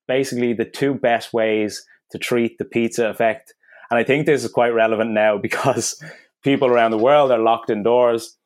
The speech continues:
and food cravings are probably more active than usual and people are treating themselves, which is something you should do. But the two best ways to combat this are to either split your insulin dose in two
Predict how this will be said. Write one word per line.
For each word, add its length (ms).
and 460
food 320
cravings 600
are 280
probably 720
more 500
active 560
than 160
usual 420
and 220
people 280
are 60
treating 220
themselves, 580
which 180
is 240
something 320
you 60
should 220
do. 280
But 140
the 60
two 240
best 280
ways 280
to 80
combat 500
this 300
are 160
to 160
either 220
split 520
your 160
insulin 380
dose 240
in 120
two 440